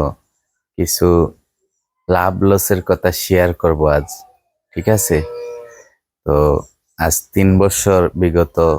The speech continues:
হইতেছে আমার খামারের বয়স। তো আজ কিছু লাভ লস শেয়ার করব আপনাদের সাথে, ঠিক আছে? তো দেখেন কি শেয়ার করতেছি। তো এই হচ্ছে আমার যে পুরাতন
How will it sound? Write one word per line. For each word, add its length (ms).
হইতেছে 440
আমার 160
খামারের 500
বয়স। 300
তো 60
আজ 100
কিছু 180
লাভ 160
লস 200
শেয়ার 300
করব 180
আপনাদের 420
সাথে, 240
ঠিক 140
আছে? 180
তো 100
দেখেন 340
কি 100
শেয়ার 220
করতেছি। 500
তো 100
এই 100
হচ্ছে 320
আমার 260
যে 100
পুরাতন 480